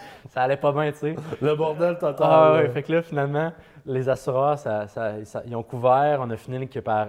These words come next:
Speaker 1: assumer nous-mêmes à, à gérer les travaux nous-mêmes. Gros, grosso modo, une grosse expérience, là, laborieuse, difficile, de gestion d'assurance avec les locataires déportés à l'hôtel qu'on ramène. Tu sais, c'est,
Speaker 2: Aïe,
Speaker 1: ça n'a
Speaker 2: aïe,
Speaker 1: pas été
Speaker 2: aïe.
Speaker 1: chic, là, tu sais.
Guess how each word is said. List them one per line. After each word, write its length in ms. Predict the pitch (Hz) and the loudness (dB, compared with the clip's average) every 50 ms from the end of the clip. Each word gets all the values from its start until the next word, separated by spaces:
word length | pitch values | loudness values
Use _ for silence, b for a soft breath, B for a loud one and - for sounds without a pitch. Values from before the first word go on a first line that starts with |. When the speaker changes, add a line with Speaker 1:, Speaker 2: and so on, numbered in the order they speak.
| - | -6
Speaker 1:
assumer 400 | 110 113 - - - 123 123 127 | -10 -12 -12 -10 -10 -8 -8 -6
nous-mêmes 360 | 127 123 120 120 123 123 127 123 | -6 -6 -6 -4 -4 -4 -4 -4
à, 260 | 110 104 95 101 101 | -6 -6 -6 -6 -8
à 80 | 101 | -6
gérer 240 | 104 113 117 113 120 | -6 -4 -4 -4 -4
les 100 | 131 123 | -4 -6
travaux 320 | - - 113 110 120 131 127 | -6 -4 -6 -6 -4 -6 -8
nous-mêmes. 460 | 123 117 117 113 117 127 139 143 139 - b b b b b b b - | -8 -8 -8 -8 -8 -8 -10 -12 -14 -16 b b b b b b b -8
Gros, 260 | 110 123 131 120 120 | -4 -2 -2 -2 -4
grosso 220 | 117 117 131 - 156 | -4 -6 -6 -6 -4
modo, 220 | 139 131 135 156 160 | -4 -2 -2 -2 -2
une 100 | 143 131 | -2 0
grosse 300 | 127 131 139 156 143 - | 2 2 2 2 0 -4
expérience, 600 | 131 - - 123 117 117 120 123 127 120 - - | -10 -8 -6 -4 -4 -2 -4 -4 -8 -10 -10 -10
là, 400 | 120 113 113 107 104 101 101 104 | -8 -6 -4 -4 -4 -4 -4 -4
laborieuse, 580 | 101 110 117 123 120 117 120 123 127 127 123 | -6 -4 -2 -2 -2 -2 -2 -4 -4 -4 -6
difficile, 560 | 117 113 110 - - - - 131 127 127 120 110 | -8 -10 -14 -18 -16 -10 -8 -8 -6 -6 -6 -6
de 200 | 110 107 101 95 B B B B B B | -6 -6 -6 -8 B B B B B B
gestion 340 | 117 117 104 - 131 131 | -10 -10 -8 -8 -8 -6
d'assurance 480 | 127 117 107 - - 120 117 120 123 - | -4 -6 -6 -6 -8 -8 -8 -8 -8 -8
avec 120 | 127 107 107 | -10 -10 -8
les 40 | 113 | -6
locataires 480 | 110 110 101 120 107 - 120 113 117 | -6 -6 -4 -6 -6 -4 -4 -4 -4
déportés 640 | 110 117 110 - 104 - - _ - 127 123 127 123 | -4 -6 -6 -6 -8 -8 -10 _ -8 -6 -6 -4 -4
à 100 | 113 110 | -4 -4
l'hôtel 460 | 113 117 117 113 - 120 113 120 117 | -6 -8 -10 -8 -8 -8 -8 -6 -6
qu'on 160 | - 110 107 | -6 -6 -6
ramène. 340 | 101 104 104 107 107 113 110 | -6 -6 -8 -8 -10 -10 -12
Tu 40 | - 120 | -14 -14
sais, 160 | - - 98 | -12 -12 -10
c'est, 60 | 95 | -8
Speaker 2:
Aïe, 240 | 113 107 101 104 98 | -8 -8 -8 -8 -8
Speaker 1:
ça 60 | 92 | -6
n'a 60 | 101 120 | -6 -4
Speaker 2:
aïe, 40 | 95 | -2
Speaker 1:
pas 80 | 147 147 | -2 -2
été 80 | - 135 | -2 -4
Speaker 2:
aïe. 40 | |
Speaker 1:
chic, 220 | - - 147 143 143 | -6 -4 -6 -6 -6
là, 80 | - | -6
tu 80 | 110 - | -8 -6
sais. 180 | - 139 147 | -6 -8 -8